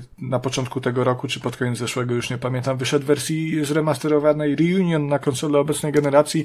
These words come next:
poprzedniej generacji oraz komputery osobiste P C, e, no to to już są gry, mm, które można nazwać nowożytnymi J R P G-ami, ponieważ J R P G na przestrzeni lat przeszły niesamowitą zmianę. Te stare, klasyczne, o których my myślimy,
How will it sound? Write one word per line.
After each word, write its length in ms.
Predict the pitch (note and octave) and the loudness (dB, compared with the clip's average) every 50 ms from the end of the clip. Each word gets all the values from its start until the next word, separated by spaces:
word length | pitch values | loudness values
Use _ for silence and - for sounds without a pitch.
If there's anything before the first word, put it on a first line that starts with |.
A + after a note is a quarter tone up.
| - - - - - - | -4 -8 -14 -16 -16 0
poprzedniej 440 | - F3 F3+ - A3 G#3+ F#3+ F3 E3 | 2 2 6 8 8 8 8 6 4
generacji 440 | D#3 D3 C#3+ C#3 D3+ D3+ - D#3+ D3 | 4 4 6 8 6 6 6 4 2
oraz 200 | C3+ C#3 C3 B2+ | 4 2 0 0
komputery 460 | - E3 E3+ F3 E3+ D#3 D#3 D3 C#3+ | 0 -2 0 0 0 2 4 4 6
osobiste 480 | B2+ B2 - B2+ C3 D3 B2+ - - - | 4 4 2 0 -2 -2 -4 -4 -4 -4
P 100 | - D3+ C3+ | -4 -6 -4
C, 140 | - D#3 D#3 D3 - - - - - - - _ _ - F3 C#3+ | -2 -2 -2 -2 -4 -10 -14 -16 -18 -20 -20 _ _ -4 2 4
e, 280 | D3 D#3 E3 E3+ E3+ F3 | 6 6 6 6 4 4
no 180 | D#3 D3 D3+ D3+ | 4 2 2 2
to 140 | - F#3+ | 2 0
to 120 | F#3+ - E3+ | 2 2 2
już 160 | F3+ F3 - | 2 2 0
są 180 | - - F3+ E3+ | 0 -2 -2 -2
gry, 420 | E3+ E3+ E3+ F#3 F#3+ F#3+ F#3+ G3 - | 0 0 2 2 2 2 0 -2 -4
mm, 420 | D#3+ E3+ E3+ E3+ E3+ F3 F3 E3+ E3+ | -6 -6 -6 -6 -6 -8 -8 -10 -10
które 240 | - - E3+ F3 | -8 -2 -2 0
można 240 | F3 E3 D3 F3+ F3 | 0 0 0 0 0
nazwać 280 | E3+ D#3+ D#3 F#3 E3+ E3 | 0 0 0 0 2 4
nowożytnymi 600 | F3+ E3+ E3 E3 D3+ E3 D#3+ - B3+ C4+ B3 A3+ G3+ F3+ - - | 4 4 4 4 2 2 -2 -2 -2 2 4 4 4 4 2 2
J 220 | D3+ D#3 D3+ D3+ | 2 2 4 4
R 120 | D3+ C#3+ - | 2 2 2
P 120 | D3 C#3+ | 2 4
G-ami, 240 | C#3 C#3+ D3+ E3 D#3+ | 6 6 4 4 2
ponieważ 320 | D#3+ D3 C#3 C#3+ B2+ A#2+ | 2 0 0 0 0 2
J 160 | D3+ E3+ E3+ | 2 2 2
R 140 | F3+ E3+ D#3+ | 2 0 2
P 140 | - F3+ F3 | 0 0 0
G 180 | E3+ E3+ F3 F3 - - - - - _ | 0 -4 -6 -6 -8 -14 -16 -18 -10 _
na 100 | D3+ D3+ | 2 2
przestrzeni 460 | D#3 - E3 D3+ - - E3 D#3 D3+ C#3+ | 4 4 0 -2 0 0 -2 0 2 6
lat 200 | D3 D3 D3 - | 6 6 6 4
przeszły 360 | - - D3 C3 - - C#3+ | 0 -2 -2 -2 0 0 0
niesamowitą 720 | C#3+ D3+ E3+ - - F3 E3+ E3+ E3+ F3 F3+ E3+ E3+ D#3+ C3 | 2 4 4 4 4 6 6 6 4 2 2 2 2 2 2
zmianę. 260 | C3 C#3+ D3 D#3 D3 C3+ B2 A#2 A2+ - | 2 4 4 6 6 4 2 0 -2 -2
Te 100 | E3+ D#3+ | -2 -4
stare, 400 | - - G3 G3 F#3 F3 D#3+ - | 0 2 2 4 4 4 2 2
klasyczne, 540 | - - - - D#3 C3 - - D#3 C#3+ | 0 -2 0 0 -2 -2 -2 0 0 0
o 40 | C3+ | 0
których 280 | C3 - C3+ C3 A#2+ C3 | 0 -2 -4 -4 -2 -2
my 140 | C3+ C3 C3+ | -4 -2 -2
myślimy, 460 | B2+ - - C#3 C3+ C3 C3 B2+ | -2 -4 -2 -2 -2 -2 -2 -4